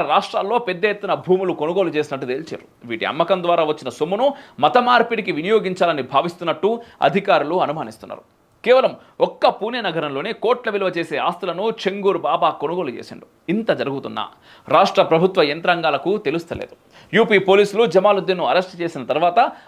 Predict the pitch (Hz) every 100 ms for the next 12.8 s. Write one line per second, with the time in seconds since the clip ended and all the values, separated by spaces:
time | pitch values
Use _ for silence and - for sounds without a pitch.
0 | - 180 247 254 247 - 156 139 220 -
1 | 240 208 190 160 185 202 - 160 156 139
2 | 185 151 175 180 - - - - - _
3 | _ _ - 156 208 208 185 175 170 165
4 | 151 151 180 180 170 156 175 240 151 143
5 | 196 214 202 175 135 107 110 220 - -
6 | - 202 240 247 240 170 202 190 185 175
7 | 170 147 175 208 220 175 - 156 156 180
8 | 156 170 165 135 139 135 120 120 117 123
9 | - - _ - 104 113 147 190 180 247
10 | 180 139 165 185 - - 220 185 180 175
11 | 170 147 131 117 180 - - 147 165 -
12 | 123 113 - - 110 95 101 98